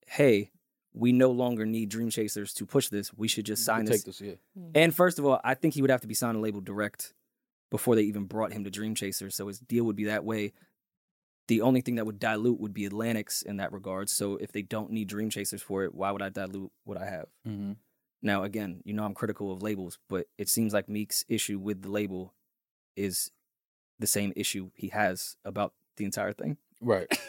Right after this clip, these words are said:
Speaker 2: <laughs> I mean, he, it's probably more, uh, personal things attached to that that he probably just didn't put out there in a tweet.
Speaker 1: But so what I do agree with him in that regard is I've made you a hundred fucking million dollars.
Speaker 2: Yeah.
Speaker 1: I've made you a shit ton of money that I have not seen.
Speaker 2: Yeah.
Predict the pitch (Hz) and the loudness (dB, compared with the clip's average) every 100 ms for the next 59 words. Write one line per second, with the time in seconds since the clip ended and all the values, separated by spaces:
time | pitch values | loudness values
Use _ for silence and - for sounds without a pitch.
0 | - - _ 165 190 196 190 185 202 151 | -16 -20 _ 4 6 6 4 2 -2 -2
1 | 160 190 - 202 196 180 160 143 156 151 | 2 2 6 8 8 10 8 8 8 8
2 | 143 117 _ - _ _ - 110 - - | 8 6 _ -20 _ _ -6 -6 -2 6
3 | 135 139 143 139 135 139 151 - - - | 6 6 -2 0 0 -2 -4 -12 -16 -10
4 | 101 120 110 - 113 117 - 98 107 117 | 2 4 4 2 -2 -2 -4 -6 -4 0
5 | 107 101 98 - 98 - 101 95 95 92 | 2 2 -4 -6 -8 -4 -2 -2 -4 -10
6 | - 104 110 - - - 659 _ - _ | -8 -8 -8 -12 -6 -2 -2 _ -20 _
7 | _ - - 160 151 151 139 202 160 139 | _ 0 6 8 10 8 8 8 8 6
8 | 131 135 123 127 127 113 120 117 - 151 | 4 2 2 4 4 4 4 4 2 2
9 | 196 196 156 147 156 147 - - 143 127 | 4 6 6 4 2 -4 0 4 6 6
10 | 127 117 117 95 117 113 90 135 180 175 | 6 4 2 2 2 2 6 4 6 4
11 | 143 131 - 185 - 160 151 143 123 - | 4 4 4 4 4 4 4 4 4 4
12 | 127 143 123 117 - 107 90 _ - 113 | 2 2 0 -2 0 -2 -4 _ 0 4